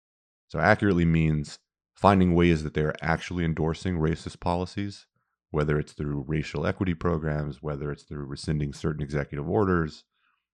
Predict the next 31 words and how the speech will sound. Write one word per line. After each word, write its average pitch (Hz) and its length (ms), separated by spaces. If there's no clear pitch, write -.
forcing 80 480
certain 69 260
types - 300
of - 60
training 87 500
or 67 100
concepts, 95 720
or 69 320
enforcing 80 540
the 76 120
idea 73 260
of 69 120
racial 76 300
privilege 98 640
onto 78 480
certain 71 320
races 90 500
and 71 140
racial 76 260
oppression 78 380
onto 71 180
others, 95 320
and 73 180
point 90 300
it 107 80
out, 78 300
call 85 260
it 90 40
what 95 160
it 90 100
is. 73 340